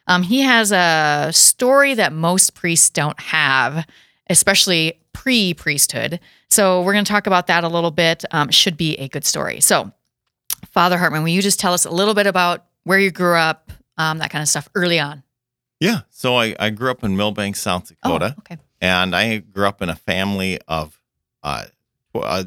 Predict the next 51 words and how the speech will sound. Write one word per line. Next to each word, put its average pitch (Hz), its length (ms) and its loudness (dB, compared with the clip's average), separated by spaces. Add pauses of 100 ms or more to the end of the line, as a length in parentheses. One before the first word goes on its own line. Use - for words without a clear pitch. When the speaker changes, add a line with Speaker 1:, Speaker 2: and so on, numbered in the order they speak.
Speaker 2:
there's 98 280 -4
twelve 127 320 -2
of 76 120 -12
us, - 160 -14
twelve 113 260 0
of 85 60 -4
us - 140 -10
Speaker 1:
Oh, 208 120 0
my 208 120 4
Speaker 2:
kids. - 60 -4
Speaker 1:
goodness. 180 500 -2 (180)
Speaker 2:
And - 280 0
so 120 140 -2
anyway, 101 240 0
six - 260 -8
boys, 98 400 0
six - 260 -6
girls. 85 520 -4
And 80 160 -10 (360)
my 113 100 0
dad 120 340 -2
ran 104 280 0
a, 90 260 -6 (140)
the 85 280 0
family 107 280 -2
grocery 107 360 -6
store. - 300 -8 (500)
And 90 120 -2
Speaker 1:
Okay, 180 220 0
in 233 160 4
Speaker 2:
so 247 140 4
Speaker 1:
Millbank. 147 220 0
Speaker 2:
in 113 180 -2
Millbank. 127 320 -2
Speaker 1:
Okay. 196 240 -4 (440)
Speaker 2:
So 101 160 0
as 95 240 0
he 120 140 -6
ran 92 320 -2
that 87 280 -2
through 98 160 -6
the 90 100 -4
years, 90 580 -4
you 87 140 -6
just 90 320 -6 (440)
grow 85 140 -2
up - 120 -10
in 95 80 -6
a 92 40 -6
family 98 380 -2
business. 98 580 -6